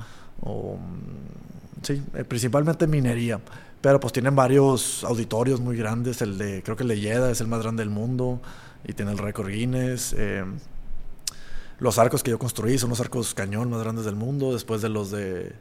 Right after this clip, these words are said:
Chernóbil, pero los de Chernóbil son de estructura pesada, entonces estos no cuentan en la misma categoría. Eh, en fin, acabé con ellos y te digo, era cien por ciento project management, era administración de proyectos y era consultoría.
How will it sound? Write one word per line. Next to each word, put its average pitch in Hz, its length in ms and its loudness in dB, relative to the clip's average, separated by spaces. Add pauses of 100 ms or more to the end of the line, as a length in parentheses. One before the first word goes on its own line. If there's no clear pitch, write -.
Chernóbil, 127 520 4
pero 113 140 -2
los 107 80 -2
de 107 60 -6
Chernóbil 113 400 -2
son 123 120 0
de 120 60 0
estructura 113 800 -2 (560)
pesada, 131 420 10
entonces 120 320 -2
estos 113 280 -2
no 107 140 -2
cuentan 107 560 -2
en 104 80 0
la 107 80 0
misma 120 220 0
categoría. 123 840 4 (640)
Eh, 107 520 2
en 117 100 -2
fin, 151 380 8 (200)
acabé 135 360 10
con 165 160 10
ellos 156 360 12
y 135 80 4
te 131 100 4
digo, 135 160 8
era 135 140 8
cien 139 200 6
por 147 160 6
ciento 143 360 6
project 135 240 8
management, 143 480 6
era 120 200 4
administración 113 460 0
de 120 60 0
proyectos 131 600 2
y 110 100 2
era 117 460 4
consultoría. 101 680 -2